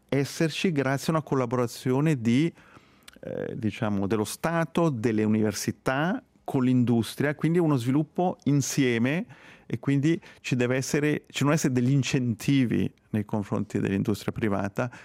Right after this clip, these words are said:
per poter, diciamo, ottenere dei nuovi antibiotici, delle nuove classi di antibiotici. Questo è avvenuto in parte negli ultimi anni,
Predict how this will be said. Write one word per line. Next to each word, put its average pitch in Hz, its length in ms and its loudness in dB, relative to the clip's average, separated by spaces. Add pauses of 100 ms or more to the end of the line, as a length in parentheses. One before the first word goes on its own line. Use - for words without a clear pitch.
(180)
per - 180 -6
poter, 120 640 -2 (400)
diciamo, 113 540 -2
ottenere 113 680 0
dei 98 140 0
nuovi 101 300 -2
antibiotici, 98 640 -2
delle 107 120 0
nuove 107 240 0
classi 104 400 -6
di 98 40 -4
antibiotici. 98 640 -4
Questo 180 400 -2 (560)
è 131 80 0
avvenuto 147 480 0
in 123 120 2
parte 117 300 -2
negli 113 180 2
ultimi 123 340 2
anni, 113 480 0